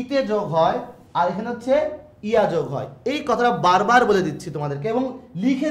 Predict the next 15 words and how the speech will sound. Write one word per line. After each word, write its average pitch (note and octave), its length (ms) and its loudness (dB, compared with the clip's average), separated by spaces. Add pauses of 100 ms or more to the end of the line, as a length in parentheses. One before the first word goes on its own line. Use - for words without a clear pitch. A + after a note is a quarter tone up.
দেখিয়ে B3 300 -4
দিচ্ছি, D#3 300 -10 (160)
স্লাইডের B3 420 2
মধ্যে C4 160 0
এগুলো C4 180 -4
খুব C4 140 -8
সুন্দর A#3 200 -10
করে G#3+ 140 -4
দেখানো F3+ 280 -4
হচ্ছে। - 220 -12 (380)
এবং A3 180 -2
আমি A#3+ 140 -2
আর B3 60 2 (100)
উদাহরণ A#3+ 300 2
দেখাবো, G3 240 0